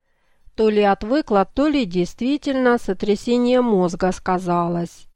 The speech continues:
Я пожала плечами. Андрея я выгнала сама еще до аварии.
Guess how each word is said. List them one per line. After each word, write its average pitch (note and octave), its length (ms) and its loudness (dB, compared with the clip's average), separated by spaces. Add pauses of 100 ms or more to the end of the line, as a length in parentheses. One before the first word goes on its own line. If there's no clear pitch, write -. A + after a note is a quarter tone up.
(140)
Я G#3+ 320 2
пожала F#3+ 460 2
плечами. F3+ 880 0 (760)
Андрея G#3+ 640 4
я G3+ 160 4
выгнала A3 480 2
сама A3 440 2
еще G#3 380 0
до G3+ 260 2
аварии. F3+ 800 2